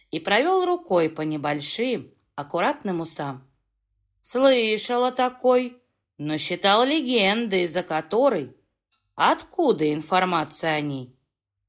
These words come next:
Выслушав, он нахмурился и забарабанил пальцами по столу. «И ещё». Чипи смущённо помедлила, но всё же сказала: «И тут, похоже, замешано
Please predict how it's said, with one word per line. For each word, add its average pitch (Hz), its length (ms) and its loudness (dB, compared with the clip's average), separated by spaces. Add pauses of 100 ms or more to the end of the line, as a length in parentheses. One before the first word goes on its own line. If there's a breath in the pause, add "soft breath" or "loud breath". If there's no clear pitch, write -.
(360)
Выслушав, 349 600 -2
он 359 140 2
нахмурился 196 960 -2 (340 loud breath)
и 190 80 2
забарабанил 202 800 2
пальцами 202 560 -2
по 220 160 -6
столу. 202 540 -2 (680)
«И 269 100 0
ещё». 262 540 4 (560)
Чипи 196 320 -2
смущённо 277 680 0
помедлила, 180 760 0
но 180 120 -4
всё 277 200 -2
же 269 120 -4
сказала: 165 680 -2 (500 soft breath)
«И 320 140 4
тут, 330 360 2
похоже, 208 420 0
замешано 196 720 -2